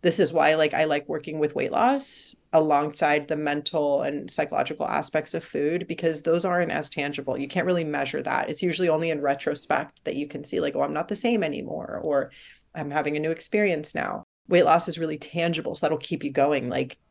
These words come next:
humans need buy-in to keep going. They need to know that they did it, that they checked the box, that, you know, that their brain had a little bit of a reward. Like, we use dopamine and we should use it to our advantage, right? But building strength can be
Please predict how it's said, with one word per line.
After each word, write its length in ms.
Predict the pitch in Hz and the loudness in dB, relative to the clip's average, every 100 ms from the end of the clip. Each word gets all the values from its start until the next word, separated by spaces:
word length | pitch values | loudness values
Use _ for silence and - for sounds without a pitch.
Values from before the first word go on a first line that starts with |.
| _ | _
humans 460 | - 180 180 165 151 | 0 4 4 2 0
need 320 | 151 143 131 | 2 2 0
buy-in 600 | 131 139 131 92 - - - | 0 2 0 -2 -6 -12 -8
to 100 | 151 | -8
keep 320 | 131 147 131 | -2 -4 -2
going. 400 | - 139 123 135 | 0 2 2 0
They 120 | 131 | -2
need 180 | 135 139 | 0 -2
to 100 | 139 | -2
know 260 | 147 160 147 | 0 2 2
that 160 | 135 127 | 0 0
they 160 | 147 | 0
did 240 | 147 180 147 | 4 6 6
it, 120 | 123 | 2
that 100 | 123 | -2
they 100 | 131 | -4
checked 320 | 135 131 - | -2 -2 -2
the 60 | 151 | 2
box, 400 | 175 165 - - | 6 6 4 0
that, 280 | 135 120 - - - - | 2 2 -2 -20 -20 -12
you 100 | 170 | -2
know, 200 | 151 127 139 | 2 4 4
that 160 | 143 | 2
their 160 | 147 147 | 2 0
brain 600 | 139 151 156 160 156 - | 2 2 2 0 -2 -6
had 260 | - 165 151 | -2 2 6
a 60 | |
little 200 | 151 156 | 6 6
bit 140 | 151 151 | 4 2
of 80 | |
a 40 | 139 | 2
reward. 640 | 135 131 147 139 - 135 | 0 2 0 0 -2 -4
Like, 140 | 135 131 | -4 -2
we 140 | 147 | -2
use 340 | 147 156 165 | 0 0 0
dopamine 580 | 139 139 143 147 143 143 | 0 0 0 -4 -4 -2
and 100 | 151 | 0
we 100 | 156 | 0
should 160 | 151 143 | -2 -2
use 200 | 143 143 | -4 -4
it 80 | - | -6
to 100 | 160 | -4
our 80 | 147 | -4
advantage, 460 | - 147 143 - | -2 -2 -4 -6
right? 280 | - 135 139 | -2 -2 0
But 220 | 147 143 - _ _ _ _ - | 2 2 0 _ _ _ _ 4
building 400 | 190 180 185 180 | 8 8 6 0
strength 600 | - - 147 180 - - - | -2 0 0 0 -6 -20 -8
can 220 | 180 165 | -2 -2
be 480 | 147 147 147 147 | 0 2 2 0